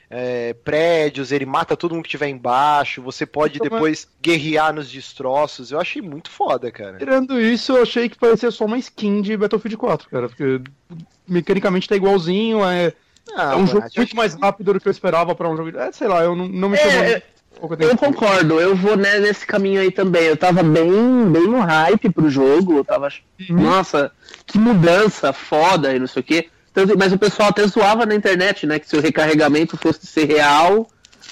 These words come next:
Speaker 3: ia ser tipo aquele jogo lá que você dá um tiro e passa vinte, vinte minutos depois estuchando a
Speaker 2: É.
Speaker 3: arma, botando pólvora,
Speaker 2: <laughs> É a Primeira
Speaker 3: bolinha
Speaker 2: Guerra,
Speaker 3: e
Speaker 2: porra.
Speaker 3: tal.
Speaker 1: Não, mas vocês estavam esperando uma reinvenção da roda? Não é isso, né,
Speaker 2: Sim,
Speaker 1: cara?
Speaker 2: eu
Speaker 1: Tipo,
Speaker 2: tava.
Speaker 1: ele continua sendo um F P S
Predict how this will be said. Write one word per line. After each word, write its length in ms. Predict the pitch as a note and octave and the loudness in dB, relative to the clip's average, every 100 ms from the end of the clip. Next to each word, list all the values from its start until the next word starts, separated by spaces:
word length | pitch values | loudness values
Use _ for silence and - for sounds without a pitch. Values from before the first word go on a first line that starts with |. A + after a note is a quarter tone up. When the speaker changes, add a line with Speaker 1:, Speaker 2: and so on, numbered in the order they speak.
| - - E3 | -20 -2 0
Speaker 3:
ia 80 | |
ser 160 | E3 F3+ | 2 0
tipo 220 | - G3 | 0 0
aquele 260 | F#3 G#3+ A3 | 2 2 2
jogo 300 | F#3+ F#3 F3 | 2 2 4
lá 160 | E3 | 2
que 60 | E3 | 0
você 120 | - | -2
dá 120 | D3 | 0
um 100 | D3 | 0
tiro 320 | C#3 - E3 F3+ | -2 -2 0 2
e 40 | |
passa 460 | F3+ E3 - D3 C3+ | 2 0 2 0 0
vinte, 320 | E3 F3+ D3+ | 0 0 2
vinte 220 | F#3 F3+ | 2 4
minutos 300 | E3 E3 F3+ | 4 4 2
depois 460 | D#3 D3+ D#3 E3 C#3+ | -2 0 2 2 2
estuchando 840 | C3 C3+ - - D#3 - D#3+ E3 | -4 -10 -8 -4 -4 0 0 2
a 40 | D3+ | 2
Speaker 2:
É. 220 | F3 C#3+ | 2 0
Speaker 3:
arma, 160 | D3 | -2
botando 340 | C#3+ C#3 E3 D3+ | -4 -4 -4 -4
pólvora, 640 | E3+ F3+ F#3 D3+ D3+ C3+ - | 2 4 4 2 0 0 -6
Speaker 2:
<laughs> 160 | _ - | _ -4
É 60 | D#4 | 0
a 60 | |
Primeira 260 | - E4 D4+ | 2 4 2
Speaker 3:
bolinha 260 | D#4 E4 E4 | 4 2 2
Speaker 2:
Guerra, 180 | - D3 | -2 -4
Speaker 3:
e 80 | |
Speaker 2:
porra. 120 | F3 E3+ | -2 -2
Speaker 3:
tal. 260 | C#3 - _ | -2 -6 _
Speaker 1:
Não, 100 | A4 | -8
mas 160 | G3 F#3+ | -6 -4
vocês 120 | C4+ | -6
estavam 240 | - C4 | -4 -4
esperando 340 | C#4 - A#3+ A#3 | -4 -2 -2 0
uma 80 | G#3 | -2
reinvenção 580 | F3+ F#3 E3+ E3 F3 D#3 | -4 -6 -8 -10 -8 -4
da 120 | C#3 | -2
roda? 420 | B2+ D#3 B2+ A#2 | -2 -2 -2 -4
Não 100 | C3+ D4 | -10 -8
é 120 | G#4+ | -6
isso, 340 | D4 - E3+ | -6 -8 -8
né, 140 | D#3 D#3+ | -6 -4
Speaker 2:
Sim, 80 | |
Speaker 1:
cara? 240 | E4+ C#4 G3+ | -4 -2 -2
Speaker 2:
eu 80 | G#3+ | -2
Speaker 1:
Tipo, 160 | - | 0
Speaker 2:
tava. 300 | C#4+ F#3+ G#3 | 2 2 2
Speaker 1:
ele 200 | F3+ F#3+ | 2 -2
continua 600 | - G#3 - G3+ G#3 A#3 | 0 -2 -2 -4 0 0
sendo 400 | - A3+ G#3 G3+ | 0 -4 -4 -2
um 20 | F#3+ | -4
F 180 | F3+ | -4
P 120 | - E3+ | -4 -2
S 460 | E3 - E3 C#3 | 0 -4 -10 -12